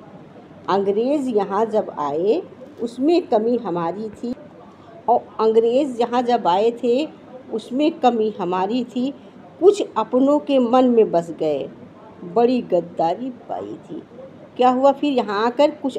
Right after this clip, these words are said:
अपने लोगों के मन में बैठ गए, अपने लोगों को में वो, वो मिल गए, तो उसी से गद्दारी हो गई। तो क्या कहते हैं,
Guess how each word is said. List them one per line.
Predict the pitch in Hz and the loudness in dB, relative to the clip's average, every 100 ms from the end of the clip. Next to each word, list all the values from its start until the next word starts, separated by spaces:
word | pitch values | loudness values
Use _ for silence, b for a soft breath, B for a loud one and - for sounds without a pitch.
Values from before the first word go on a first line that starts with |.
| - | -4
अपने | 220 254 320 | -4 0 4
लोगों | 262 196 196 | 4 4 2
के | 196 202 196 | 0 0 0
मन | 214 262 | 2 2
में | 240 185 | 2 2
बैठ | 185 170 | 0 0
गए, | 185 226 | -2 -2
अपने | 202 202 208 | -4 -4 -4
लोगों | 196 190 208 | -2 -2 -2
को | 214 202 180 180 | 0 -4 -6 -6
में | 185 175 | -4 -4
वो, | 175 - 180 | -6 -12 -8
वो | 185 180 | -4 -2
मिल | 180 208 | 0 -2
गए, | 156 160 240 285 B B B - - | -2 0 -2 -4 B B B -20 -6
तो | 320 - | -6 -2
उसी | 277 277 392 | -4 4 4
से | - 269 | 4 0
गद्दारी | 208 180 147 160 170 | 2 0 2 0 0
हो | 165 160 | -4 -6
गई। | 170 | -6
तो | 175 | -6
क्या | 208 262 | -2 0
कहते | 269 262 | 0 -2
हैं, | 294 339 | -2 -4